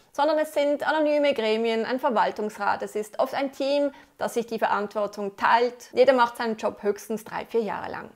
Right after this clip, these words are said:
Warum soll also der P-R-Chef ein Risiko nehmen, die Firma gegen einen Shitstorm im Netz verteidigen,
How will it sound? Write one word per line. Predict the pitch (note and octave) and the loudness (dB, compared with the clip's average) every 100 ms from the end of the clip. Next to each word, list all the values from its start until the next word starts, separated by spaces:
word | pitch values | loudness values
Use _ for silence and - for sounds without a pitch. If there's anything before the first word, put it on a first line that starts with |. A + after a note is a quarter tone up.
| - | -4
Warum | A3+ B3 | 0 4
soll | C#4 C#4+ | 8 8
also | C4+ C4 | 8 4
der | B3 | 2
P-R-Chef | A#3+ C#4+ C#4 C#4 C4+ B3+ B3+ - | 2 6 6 6 2 0 0 -4
ein | A3 | -4
Risiko | G3+ A3+ D4+ D#4+ D#4 | -2 -2 -2 -4 0
nehmen, | C#4 C4 B3+ B3+ B3 | 0 0 -2 -2 -2
die | G3 | -4
Firma | - F#3+ G3 | -4 -2 -2
gegen | F#3+ G3 G3+ | -4 -6 -6
einen | G3 F#3+ | -6 -8
Shitstorm | - D#4 D#4+ - C#4 C4+ | -6 -6 -6 -4 -2 0
im | C4+ C4 | 0 0
Netz | A#3 - | -2 -4
verteidigen, | - A#3 G#3 G3+ G3+ G#3 | -8 0 2 2 0 -4